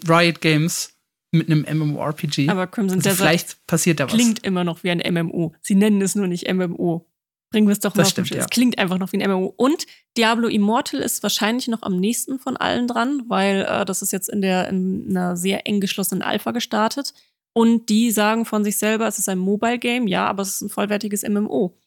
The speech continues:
Speaker 2: Mit einer großen Serverstruktur, mit Endgame-Dungeons, äh, wird so eine Mischung aus Diablo drei und, äh,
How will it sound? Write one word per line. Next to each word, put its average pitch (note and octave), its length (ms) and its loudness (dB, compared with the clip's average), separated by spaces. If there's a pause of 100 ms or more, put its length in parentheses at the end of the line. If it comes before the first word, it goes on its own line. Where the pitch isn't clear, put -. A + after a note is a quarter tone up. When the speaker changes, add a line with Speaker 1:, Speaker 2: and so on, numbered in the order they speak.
(220)
Speaker 2:
Mit F#3+ 100 0
einer F#3+ 80 2
großen F#3+ 300 0
Serverstruktur, A#3+ 840 0
mit G3 200 2
Endgame-Dungeons, G#3+ 920 0
äh, F3+ 340 -4
wird F#3 100 -4
so - 80 -4
eine F#3 80 2
Mischung G3 320 0
aus - 200 -4
Diablo F#3+ 680 0
drei F#3+ 480 0
und, F#3 500 -4
äh, F3 300 0